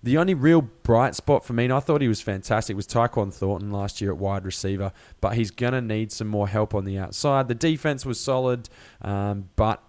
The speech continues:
having Dave Aranda as your defensive coach, you probably need to be, you know,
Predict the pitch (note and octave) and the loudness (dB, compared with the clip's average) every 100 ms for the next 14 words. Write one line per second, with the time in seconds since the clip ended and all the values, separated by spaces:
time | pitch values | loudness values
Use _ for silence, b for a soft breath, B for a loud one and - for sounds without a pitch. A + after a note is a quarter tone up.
0 | _ - C3 C3+ C#3 B2+ G#2+ A#2 G#2+ G#2 | _ -4 0 2 0 -2 0 0 2 0
1 | A2+ A#2+ A2 G#2+ A#2 A2+ A2 G2+ - B2+ | 0 0 -2 0 -2 0 -2 -4 0 2
2 | A#2+ - G#2+ C3+ C3+ C3 A2 A2+ A2 G2 | 2 -2 0 2 2 2 0 -2 -2 0
3 | A2+ A2 G#2+ G#2+ b b b b - _ | 2 4 2 -2 b b b b -20 _
4 | _ A2 A2 A2+ A#2 | _ -2 2 4 2